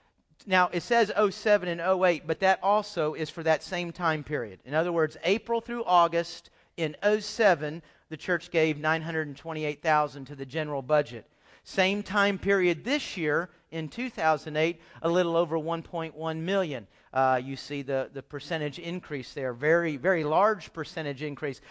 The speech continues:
Not quite as much as the attendance. You know, I mean, where, where does all this money go? It's about serving, ministering, the reaching, uh, that attendance. And so, but we do see very good growth in giving. Now look at building.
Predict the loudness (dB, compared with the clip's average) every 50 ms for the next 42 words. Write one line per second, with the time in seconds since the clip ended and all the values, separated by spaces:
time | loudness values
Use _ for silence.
0 | -14 -2 0 2 2 2 2 2 4 4 2 0 0 2 2 2 2 0 -4 -10
1 | -8 -4 -2 -2 -2 0 0 -2 -2 -2 0 0 -2 -2 -4 -4 -10 -18 -18 -18
2 | -20 _ _ _ _ -8 -6 -6 -4 -4 -4 -2 2 2 4 4 4 4 4 4
3 | 4 4 4 4 4 2 -2 -2 -2 -2 -2 0 0 2 2 2 2 0 -4 -6
4 | -6 -2 -2 -2 -2 -2 -6 -16 -20 _ _ -6 0 2 2 2 2 0 -4 -4
5 | -4 -4 -2 -2 -2 -4 -6 -10 -10 -6 -4 -2 -2 -2 -4 -6 -12 _ _ _
6 | _ -14 -12 -12 -6 -2 -2 -2 -2 -4 -8 -6 -6 -6 -6 -8 -10 -14 _ _
7 | -8 -4 0 2 2 4 2 2 0 0 0 2 4 4 6 4 4 2 -2 -4
8 | -4 -2 -2 -2 0 -2 -2 -2 -4 -8 -12 -10 -10 -10 -10 -6 -4 -4 -2 -2
9 | -2 -2 -2 -2 -2 -4 -6 -6 -6 -8 -8 -8 -6 -2 0 0 0 0 -2 -2
10 | -4 -6 -6 -6 -6 -4 0 0 0 0 -2 -6 _ _ _ _ _ _ _ -10
11 | -8 -4 0 0 0 0 0 -4 -6 -8 -4 0 2 4 4 4 2 0 -2 0
12 | 0 0 0 0 -2 -4 -6 -6 -8